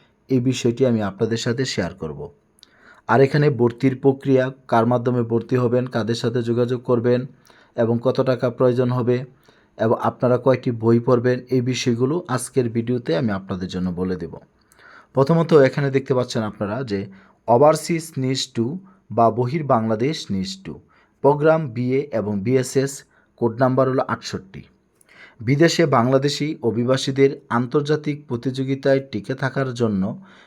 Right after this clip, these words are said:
বাংলাদেশ উন্মুক্ত বিশ্ববিদ্যালয়ের School of Social Science, Humanities and Language School পরিচালিত বহির বাংলাদেশ নিজ টু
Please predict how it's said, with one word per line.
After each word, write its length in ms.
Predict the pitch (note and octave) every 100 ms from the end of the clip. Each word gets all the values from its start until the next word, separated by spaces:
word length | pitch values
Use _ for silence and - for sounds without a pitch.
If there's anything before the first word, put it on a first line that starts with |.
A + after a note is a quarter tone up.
| _
বাংলাদেশ 680 | F#2+ A2 A2+ B2 B2 C3+ - -
উন্মুক্ত 460 | B2+ D#3 E3+ - D#3+
বিশ্ববিদ্যালয়ের 1120 | A#2+ A2+ - A#2 B2 A#2 C3 C3 C3 C3+ C#3+ F3+ _ _ _ _ _ -
School 320 | D#3 - -
of 420 | F#3 F3+ F3+ -
Social 380 | C#3 B2+ D3 D3
Science, 480 | D3 - G#2+ G#2+ A#2 - - _ _ _ C3
Humanities 600 | D3+ D#3+ D#3+ D3 E3 D#3+ - -
and 200 | C3+ B2 D#3+ - _ _ _ -
Language 640 | A#2 C3+ C#3 D#3 D3+ - C#3+
School 420 | - - D#3+ E3
পরিচালিত 800 | E3 F3 F#3+ F#3+ D3+ B2+ A#2+ D3+ - _ _ A#2
বহির 300 | D3 E3+ D3+
বাংলাদেশ 600 | C#3 C3 C3+ D3 D3+ -
নিজ 340 | B2 C#3+ - -
টু 240 | A#2+ F3